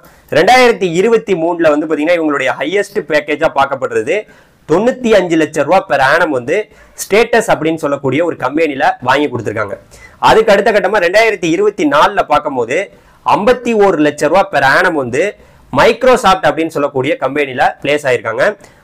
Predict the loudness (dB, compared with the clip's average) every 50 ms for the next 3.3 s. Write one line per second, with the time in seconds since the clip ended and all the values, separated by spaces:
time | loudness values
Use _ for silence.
0 | _ 0 2 2 2 0 -2 -2 -2 -2 -2 -2 -2 0 0 2 2 2 2 2
1 | 0 0 0 0 2 2 0 0 0 2 2 2 2 2 0 -2 -4 -10 -20 _
2 | _ _ -4 0 2 2 2 2 0 2 0 0 0 2 0 0 2 0 -2 -2
3 | -2 -4 -6 -6 -8